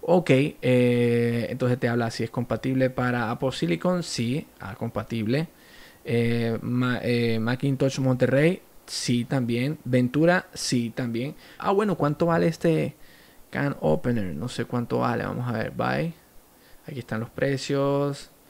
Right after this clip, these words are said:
Stock Control, can opener, sesenta y cinco dólares. Y estos personajes de Goodhertz también en ciertos momentos los colocan en promoción, así que aprovechen, aprovechenlo. Hornet,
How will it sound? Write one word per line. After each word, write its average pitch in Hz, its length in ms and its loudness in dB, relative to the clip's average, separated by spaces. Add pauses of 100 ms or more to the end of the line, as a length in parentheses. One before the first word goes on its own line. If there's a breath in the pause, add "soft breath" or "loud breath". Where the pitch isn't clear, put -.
(280 soft breath)
Stock 117 220 -6
Control, 135 520 0
can 123 200 -4
opener, 135 360 -2
sesenta 143 500 0
y 123 40 2
cinco 160 440 2
dólares. 123 420 2 (280 loud breath)
Y 196 220 6
estos 170 560 2
personajes 135 420 0
de 139 100 2
Goodhertz 139 560 0 (100)
también 139 580 2 (320 loud breath)
en 123 140 -2
ciertos 127 340 4
momentos 139 640 4 (300 loud breath)
los 123 160 0
colocan 127 400 4
en 127 160 2
promoción, 117 580 2
así 117 240 -2
que 127 140 0
aprovechen, 123 540 2 (340)
aprovechenlo. 131 1040 2 (600 loud breath)
Hornet, 175 500 8